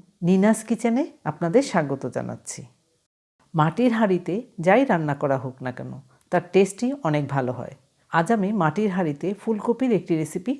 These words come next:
তৈরি করব। ঝটপট ফুলকপির এই রেসিপিটি তৈরি করা যাবে খুব সহজেই। বন্ধুরা, ফুলকপিগুলো আগে থেকেই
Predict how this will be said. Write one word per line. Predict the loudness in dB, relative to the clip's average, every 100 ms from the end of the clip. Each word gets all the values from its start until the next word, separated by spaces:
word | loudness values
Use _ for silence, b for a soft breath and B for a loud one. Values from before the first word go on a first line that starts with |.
| 2
তৈরি | 2 2
করব। | -2 -6 -6 -10 -16 _ _ _ _ b b b 2
ঝটপট | 4 4 4 2 2
ফুলকপির | -2 -2 -2 -2 2
এই | 4
রেসিপিটি | 4 2 -2 -6 -4 -8 -6 4
তৈরি | 6 6
করা | 4 4 4
যাবে | 4 2 0 -2
খুব | -4
সহজেই। | 0 0 2 0 -6 -12 _ _ b b
বন্ধুরা, | 8 8 8 6 4 0
ফুলকপিগুলো | -2 -2 0 0 0 -2 -2 -2 -4
আগে | -2 0 0
থেকেই | -2 -2 -6